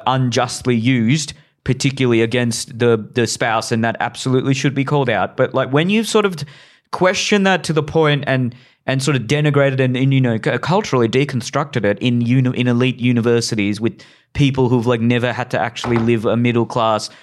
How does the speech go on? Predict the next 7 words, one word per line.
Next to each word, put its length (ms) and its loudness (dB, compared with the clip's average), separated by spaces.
let 160 2
alone 220 0
a 40 0
working 400 0
class 360 -2
life. 420 0
Yeah, 320 0